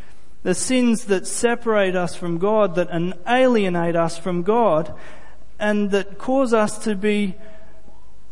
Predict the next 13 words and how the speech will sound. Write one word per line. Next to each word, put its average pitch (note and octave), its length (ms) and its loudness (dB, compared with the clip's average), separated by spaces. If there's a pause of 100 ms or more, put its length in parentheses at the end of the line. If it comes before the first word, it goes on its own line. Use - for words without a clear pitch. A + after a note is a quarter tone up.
(120)
slaves A#3+ 720 -2
to - 160 -4
sin. G#3+ 460 0 (2500)
Jesus' G#3+ 360 0
death G#3 640 -2 (220)
paid G#3 300 2
the F#3 80 0
penalty A3 500 2
for G3 160 -2
that G3+ 260 4
on F#3+ 260 2
Good G#3 220 2
Friday. G#3 680 2